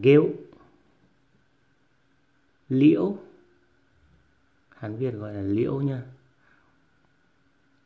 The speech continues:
Dú, nghĩa của người Dao là dú. Mà này dú.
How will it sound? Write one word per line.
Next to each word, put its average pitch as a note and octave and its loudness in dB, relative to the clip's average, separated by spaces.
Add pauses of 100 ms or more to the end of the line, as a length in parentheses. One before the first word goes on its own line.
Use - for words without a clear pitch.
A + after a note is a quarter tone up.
(140)
Dú, B2 0 (240)
nghĩa A2+ -4 (120)
của A#2+ -4
người G#2 -4
Dao A2 -6
là G2+ -8 (100)
dú. C#3+ 2 (1040)
Mà A2+ -8
này A#2 -6
dú. A#2 0